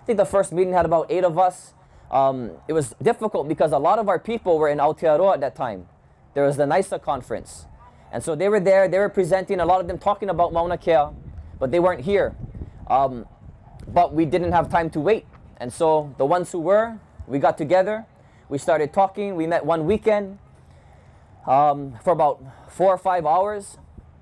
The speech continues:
in the hot Kona heat in my garage. And then after the meeting, we figured we're, we're gonna come back again next week,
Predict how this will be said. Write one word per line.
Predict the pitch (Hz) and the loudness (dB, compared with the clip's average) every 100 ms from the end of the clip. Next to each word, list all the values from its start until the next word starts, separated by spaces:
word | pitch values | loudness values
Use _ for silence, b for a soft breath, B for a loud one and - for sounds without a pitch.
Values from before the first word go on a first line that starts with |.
| - - | -20 -8
in | 147 | -2
the | 151 135 113 92 - - - - | 2 2 0 -8 -20 -20 -20 -20
hot | - 185 196 - | -2 2 2 -2
Kona | 202 190 165 | -2 -2 0
heat | 170 208 | -2 -2
in | 143 | -4
my | 151 156 | -4 0
garage. | 147 160 175 196 - - - - - - - _ - - b b b b b b | 2 4 2 0 -10 -20 -20 -20 -20 -20 -20 _ -20 -20 b b b b b b
And | 143 | 0
then | 160 160 | 2 2
after | 160 | 2
the | 175 | 0
meeting, | 175 196 208 | 2 2 2
we | 180 | 2
figured | 175 170 165 | 0 -2 0
we're, | 156 - | -2 -2
we're | 139 | 0
gonna | 156 | 0
come | 170 170 | 0 0
back | 185 175 | 0 -2
again | 175 185 175 | -4 -2 -2
next | 180 - | -6 -6
week, | 180 | -10